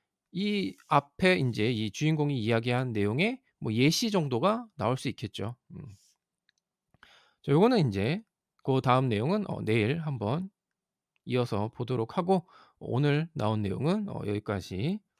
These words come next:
보도록 하겠습니다. 자, 그러면 문장 한번 읽어보도록 할게요.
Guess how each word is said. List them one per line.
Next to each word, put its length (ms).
보도록 640
하겠습니다. 720
자, 180
그러면 440
문장 320
한번 560
읽어보도록 760
할게요. 640